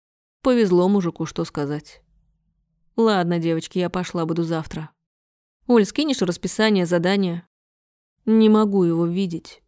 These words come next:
До сих пор не могу понять, что я себе там надумала и нафантазировала, но было реально очень больно.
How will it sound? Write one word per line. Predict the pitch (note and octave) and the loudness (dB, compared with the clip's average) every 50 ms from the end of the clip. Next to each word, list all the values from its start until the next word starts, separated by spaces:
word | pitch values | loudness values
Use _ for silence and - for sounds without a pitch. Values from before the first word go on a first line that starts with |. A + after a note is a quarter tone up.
| _ _ - | _ _ -4
До | G3 G3+ G#3+ | -2 0 0
сих | - - A#3 - - | 0 -2 -4 -4 -4
пор | - C4 B3+ A#3 G3 | -2 -2 0 0 2
не | F3+ | 2
могу | F3+ F3+ F3 G3 | 2 2 2 0
понять, | F#3+ - F#3+ F3+ F3 G3+ A#3 | 0 0 -2 -2 -2 -2 -4
что | - - - G#3+ | -4 -4 -2 -2
я | G#3+ | -2
себе | G3+ - F#3+ F#3+ | -2 -2 -4 -4
там | - F#3+ F#3 | -2 -2 0
надумала | F#3+ F#3+ F#3+ F3+ G#3+ A#3 A3+ A3+ A3 | 0 0 0 0 2 2 4 4 4
и | G#3 G#3 - G#3 | 4 4 2 2
нафантазировала, | G3+ G3 G#3 G3 F#3+ G#3+ G#3+ G#3 G#3+ A#3+ A3+ F#3+ F3 F3 F3 | 0 0 0 0 0 0 -2 0 0 0 0 0 0 0 0
но | F3 F3+ F3+ | 0 0 0
было | F3+ F3+ F#3 | 2 2 2
реально | F3 F#3+ G3 G#3 G#3 G3 F3+ E3+ | 0 0 -2 -2 -2 -2 -2 -4
очень | E3 - - F3+ F3+ | -4 -4 -4 -2 -2
больно. | F3+ F3 F#3 F#3+ G3 G3 F3+ D#3 D3+ D#3 | -2 0 -2 -2 -2 -2 -4 -6 -8 -14